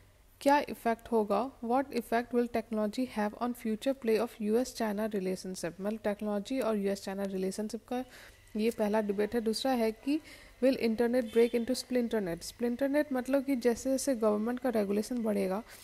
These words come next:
तो हो सकता है कि जो world wide wave है, जो फ्री movement है वो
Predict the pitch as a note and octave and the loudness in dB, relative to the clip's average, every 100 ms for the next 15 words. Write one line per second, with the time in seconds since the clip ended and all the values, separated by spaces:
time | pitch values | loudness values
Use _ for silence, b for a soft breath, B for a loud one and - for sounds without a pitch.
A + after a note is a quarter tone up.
0 | B B B - C4+ D#4+ E4 B B - | B B B 0 4 4 0 B B 2
1 | C4+ C#4+ C#4 - C#4+ C#4+ C#4 D4 C4+ A3 | 2 2 -4 -2 0 0 0 2 2 4
2 | A3+ A#3+ B3 B3+ A3 A3 G#3+ A3+ A#3+ - | 4 4 2 2 4 4 4 2 0 0
3 | B3 B3+ A#3 G#3+ G#3+ G#3+ A#3+ A#3 E4 | 0 0 0 0 -2 -2 0 2 0